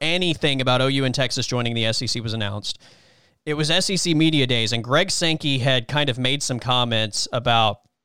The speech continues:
w-, w-, and public comments at Media Days, which lets you know, like, the situation's obviously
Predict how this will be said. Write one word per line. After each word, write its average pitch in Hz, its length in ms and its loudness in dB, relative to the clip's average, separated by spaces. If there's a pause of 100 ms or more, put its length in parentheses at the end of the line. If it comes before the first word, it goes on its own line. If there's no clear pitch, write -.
(1200)
w-, 185 140 -2
w-, 220 200 0 (100)
and 180 200 0
public 220 360 4
comments 107 460 -2 (100)
at 214 340 -2
Media 180 380 0
Days, 101 340 -4
which 160 360 -2
lets 202 280 0
you 185 140 0
know, 156 260 6
like, 127 200 4
the 147 80 0
situation's 151 580 0
obviously 120 640 0